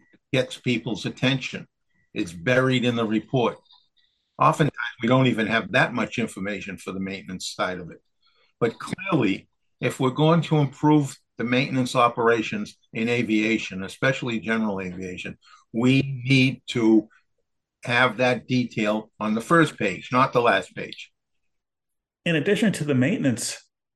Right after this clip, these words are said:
Speaker 2: um, aspect of this, there are other aspects that were mentioned and implied, but they didn't go into detail. For example, the pilot was, it was recommended by two people on the ground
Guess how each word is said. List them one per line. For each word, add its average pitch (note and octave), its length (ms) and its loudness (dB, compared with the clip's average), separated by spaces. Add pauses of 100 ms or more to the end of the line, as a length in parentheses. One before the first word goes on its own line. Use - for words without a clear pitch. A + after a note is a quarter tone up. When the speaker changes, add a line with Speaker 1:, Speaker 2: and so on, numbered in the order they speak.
Speaker 2:
um, A2 320 -2
aspect A#2 460 -2
of G#2 100 -6
this, G2+ 320 -10 (440)
there D3+ 220 2
are E3+ 60 4
other G#3+ 160 4
aspects D3 460 0
that D#3+ 100 -2
were A2+ 120 -2
mentioned C3 640 0
and A#2+ 240 0
implied, B2 680 0
but C3 160 -4
they D3 80 2
didn't D3+ 200 0
go C#3+ 120 2
into C3+ 140 0
detail. C#3+ 540 -4 (360)
For C3 80 -2
example, B2 560 0 (380)
the - 80 -6
pilot D#3 520 0 (320)
was, A#2+ 640 0 (360)
it C#3 60 0
was A#2+ 160 0
recommended C3 480 2
by A#2 140 2
two G#3+ 200 0
people A#2+ 280 0
on A2 100 2
the G#2 60 0
ground G#2 460 -4